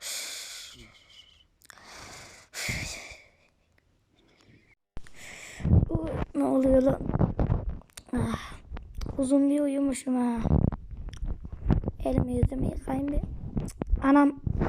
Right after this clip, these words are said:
yıkayamıyorum. Ah. Oh, bir de şeyimizi yapalım. Oh, elimizi kurulayak. Neyse, bugün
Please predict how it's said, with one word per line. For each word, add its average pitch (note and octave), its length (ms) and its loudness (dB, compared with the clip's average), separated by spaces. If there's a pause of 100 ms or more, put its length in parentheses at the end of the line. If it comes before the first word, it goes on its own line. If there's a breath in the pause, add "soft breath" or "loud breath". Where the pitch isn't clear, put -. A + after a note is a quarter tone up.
(160)
yıkayamıyorum. D4 760 6 (540)
Ah. A3 340 -2 (760 loud breath)
Oh, A#3+ 180 4 (640 loud breath)
bir A#3 120 -8
de - 300 0
şeyimizi A3+ 600 0
yapalım. A3 420 -2 (1800)
Oh, B3+ 460 4 (580 loud breath)
elimizi A3 380 2
kurulayak. A3 640 -4 (3000 soft breath)
Neyse, B3+ 440 4
bugün C4+ 540 0